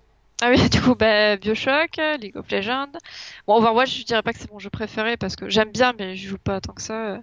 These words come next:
Mais, euh, League of Legends, forcément, parce que ça fait cinq ans que j'y joue non-stop. Et, euh, voilà, j'adore la série des BioShock parce que c'est un des plus beaux jeux du monde, quoi,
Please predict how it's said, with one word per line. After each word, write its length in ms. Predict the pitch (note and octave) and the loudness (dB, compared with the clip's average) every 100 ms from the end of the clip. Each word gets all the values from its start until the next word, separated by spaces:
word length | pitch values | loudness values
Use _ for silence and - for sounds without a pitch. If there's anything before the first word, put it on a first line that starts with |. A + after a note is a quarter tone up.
| _ _ - - - | _ _ -20 -14 2
Mais, 80 | G3+ | 2
euh, 80 | - - A3+ - | 2 -4 -10 -4
League 180 | A#3 B3 | 0 0
of 140 | C4 | 2
Legends, 220 | C4+ C#4 C#4+ | 2 0 0
forcément, 440 | C4 - B3+ C#4 | -2 -2 -4 -4
parce 180 | C4+ - | -4 -6
que 80 | G#3 | -6
ça 160 | - | -6
fait 300 | G#3+ A3+ G#3+ | -2 0 0
cinq 340 | F#3+ A#3+ A#3 B3+ | 0 -2 -2 -4
ans 80 | B3 | -4
que 140 | A3+ | -4
j'y 100 | G3+ | -6
joue 160 | G#3 G#3 | -10 -10
non-stop. 480 | G#3 G#3 - B3 C#4 - - _ - - - - - - _ - | -12 -12 -2 0 0 -6 -16 _ -20 -20 -18 -18 -20 -20 _ -4
Et, 320 | - A#3+ B3 A#3 | 4 6 8 6
euh, 1120 | G#3+ G3+ F#3+ F#3+ F#3+ F#3 F#3 F#3+ G3 G3+ G3 | 6 4 4 4 4 4 2 2 4 4 2
voilà, 300 | F#3+ G#3 G#3+ | 2 2 4
j'adore 320 | G#3+ A3 B3 | 4 4 4
la 140 | A#3 A3 | 4 0
série 300 | - A#3+ A#3 | -2 -4 -4
des 120 | A3 | -4
BioShock 500 | G#3+ G#3+ - B3 - | -2 -4 -4 -8 -10
parce 140 | - | -18
que 80 | - | -16
c'est 140 | - | -12
un 80 | G3 | -10
des 340 | G3 F#3+ F#3 F3 | -6 -4 -4 -6
plus 160 | - | -6
beaux 180 | - G#3 | 0 2
jeux 160 | F#3 F#3 | 2 0
du 120 | F#3 | -2
monde, 220 | G3 A#3 | -10 -8
quoi, 180 | - | -2